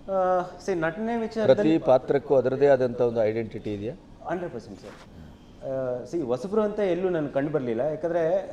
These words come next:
Speaker 1: ಆ, ಈ ಪಾತ್ರ, ಆ, ಯಾಕಂದ್ರೆ ಟ್ರೈನಿಂಗ್ ಚೆನ್ನಾಗಾಗಿತ್ತು, ಬ್ಯಾಕ್ ಎಂಡ್ ಬಂದಿರೋ ಕ್ಯಾರೆಕ್ಟರ್ ಹಾಗೇನೇ ಇತ್ತು. ಆಮೇಲೆ ಎಲ್ಲ ಪಾತ್ರವರ್ಗನೂ ಏನಿದೆಯಾರಲ್ಲ, ಅವರು ಥಿಯೇಟರ್ ಬ್ಯಾಕ್‌ಗ್ರೌಂಡು ಮತ್ತು ಎಕ್ಸ್‌ಪೀರಿಯನ್ಸ್ ಇದೆ ಸರ್.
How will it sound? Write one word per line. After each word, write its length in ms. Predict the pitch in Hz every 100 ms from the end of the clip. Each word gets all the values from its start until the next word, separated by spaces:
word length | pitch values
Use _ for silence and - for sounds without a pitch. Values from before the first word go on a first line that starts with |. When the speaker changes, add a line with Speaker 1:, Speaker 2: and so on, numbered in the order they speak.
| 151
Speaker 1:
ಆ, 40 |
ಈ 180 | 156 170
ಪಾತ್ರ, 400 | 165 170 170 175 180 165 151 147
ಆ, 200 | 151 151
ಯಾಕಂದ್ರೆ 400 | 151 147 175 160
ಟ್ರೈನಿಂಗ್ 540 | 139 - 185 226 220 147
ಚೆನ್ನಾಗಾಗಿತ್ತು, 960 | - 156 160 135 127 120 101 - 139
ಬ್ಯಾಕ್ 240 | 123 135 139
ಎಂಡ್ 180 | 113 95 - - - 147
ಬಂದಿರೋ 300 | 156 170 165
ಕ್ಯಾರೆಕ್ಟರ್ 420 | 147 131 127 139
ಹಾಗೇನೇ 380 | 123 123 131 123
ಇತ್ತು. 220 | - 151 - - -
ಆಮೇಲೆ 240 | 202 226 208
ಎಲ್ಲ 220 | 156 180
ಪಾತ್ರವರ್ಗನೂ 840 | 226 220 214 214 202 190 196 202 196
ಏನಿದೆಯಾರಲ್ಲ, 680 | 160 185 180 147 131 120 151 190
ಅವರು 340 | 175 180 175 160
ಥಿಯೇಟರ್ 360 | 160 190 208
ಬ್ಯಾಕ್‌ಗ್ರೌಂಡು 480 | 185 175 160 165 165
ಮತ್ತು 200 | 160 151
ಎಕ್ಸ್‌ಪೀರಿಯನ್ಸ್ 520 | 123 - 196 160 113
ಇದೆ 140 | - 87
ಸರ್. 160 | -